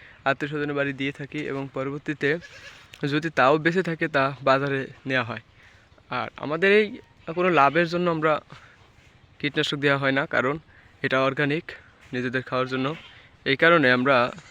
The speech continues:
বিশ্বাস রেখে বলতে পারি আমাদের সবজিগুলো অন্যরা যারা নেবে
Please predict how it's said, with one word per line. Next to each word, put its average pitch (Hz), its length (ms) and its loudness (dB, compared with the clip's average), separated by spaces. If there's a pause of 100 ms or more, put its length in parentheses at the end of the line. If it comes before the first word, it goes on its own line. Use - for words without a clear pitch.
(100)
বিশ্বাস 147 440 -2
রেখে 139 180 0
বলতে 131 280 0
পারি 135 300 0 (500)
আমাদের 131 380 0
সবজিগুলো 147 720 -4
অন্যরা 151 400 -6
যারা 135 220 -2
নেবে 135 340 -2